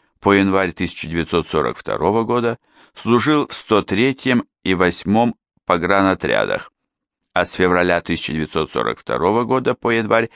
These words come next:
тысяча девятьсот сорок четвёртого года в сто четвёртом пограничном полку командиром отделения. Затем на офицерских должностях.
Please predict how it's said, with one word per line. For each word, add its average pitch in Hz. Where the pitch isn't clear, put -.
тысяча -
девятьсот 95
сорок 90
четвёртого 82
года 80
в -
сто 165
четвёртом 120
пограничном 92
полку 73
командиром 85
отделения. 58
Затем 98
на 135
офицерских 85
должностях. 73